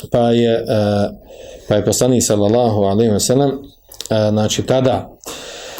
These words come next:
E, znači, zanijeti su za obred umre. Pa je tada, znači, e, naredio skupine od njih, kad kaže što je jedna skupina išla uz obalu. Znači, iz tog razloga, znači, oni su krenuli na umru, znači, još uvijek su bili, e,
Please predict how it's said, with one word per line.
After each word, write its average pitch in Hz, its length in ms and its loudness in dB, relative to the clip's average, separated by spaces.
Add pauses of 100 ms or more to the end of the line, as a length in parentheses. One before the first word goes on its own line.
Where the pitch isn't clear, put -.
(160)
E, 101 380 4 (140)
znači, 113 280 0
zanijeti 120 280 2
su 135 60 2
za 139 80 4
obred 135 220 4
umre. 127 400 2 (840)
Pa 107 100 2
je 107 160 2
tada, 143 280 2
znači, 131 380 2
e, 117 540 2
naredio 131 580 4
skupine 143 420 2
od 113 80 2
njih, 113 180 2
kad 110 120 -2
kaže 131 340 0
što 139 140 0
je 127 40 4
jedna 117 160 2
skupina 110 300 0
išla 107 180 -2
uz 101 120 0
obalu. 95 240 0
Znači, 110 200 0
iz 120 100 0
tog 117 200 2
razloga, 101 300 0
znači, 90 240 -2
oni 110 160 0
su 113 120 -2
krenuli 113 320 0
na 101 100 0
umru, 139 240 2
znači, 127 260 0
još 131 220 0
uvijek 127 140 2
su 120 80 0
bili, 117 240 2
e, 131 40 0